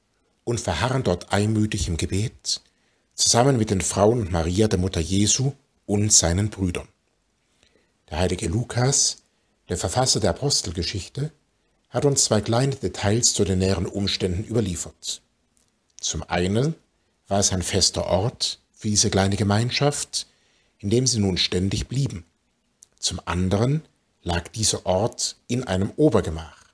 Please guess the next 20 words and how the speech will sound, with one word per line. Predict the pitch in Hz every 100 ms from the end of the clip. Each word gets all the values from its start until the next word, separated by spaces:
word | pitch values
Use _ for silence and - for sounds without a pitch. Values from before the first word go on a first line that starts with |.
| _ _ _ _ _ _ _ _ _ _ _
Diese | 90 - 90
Angabe | 92 110 117 120 135 139 - _ _ _ -
lässt | 127 - 127
uns | 117 -
zugleich | 101 95 98 113
an | 98
jenen | 92 143 131 -
Ort | 90 85 - -
denken, | 92 90 - 151 - _ _ _ _ -
an | 110
dem | 107 92
Jesus | 110 123 - -
mit | 101
den | 92
Aposteln | 85 - 104 - - 107
das | 95
letzte | 98 92 - -
Abendmahl | 110 78 78 82
gefeiert | - - 90 82 -
hat, | - - -